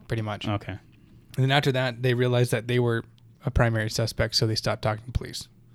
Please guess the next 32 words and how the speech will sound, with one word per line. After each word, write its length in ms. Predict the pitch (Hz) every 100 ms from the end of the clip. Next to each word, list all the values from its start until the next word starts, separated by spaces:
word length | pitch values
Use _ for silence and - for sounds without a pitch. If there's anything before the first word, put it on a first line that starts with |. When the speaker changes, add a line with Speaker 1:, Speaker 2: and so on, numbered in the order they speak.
| - - - -
Speaker 2:
Yeah, 280 | 117 107 101
well, 120 | 110
they 160 | 113 123
ne-, 240 | 123 - 110
well, 220 | 113 110
the 60 | 107
Ramsey 300 | 117 131 107
stopped 280 | - 107 104
talking 320 | 104 - 98
the 80 | 95
day 240 | 98 101 95
after. 360 | 101 - 92 - - - - - -
Speaker 1:
Yeah. 180 | - 113 - -
Speaker 2:
They 100 | 110
only 160 | 120 117
talked 240 | 110 107 113
to 80 |
them 180 | 104 104
the 120 | 101 98
day 300 | 107 107 101
of 320 | 104 101 98
the 100 | 104
incident 420 | 104 - 101 - -
at 220 | 110 -
the 80 | 104
house, 340 | 101 95 95
never 240 | 104 104 107
went 140 | 107
to 80 | 104
this 160 | 101 -
police 220 | 107 98
station, 400 | 101 98 98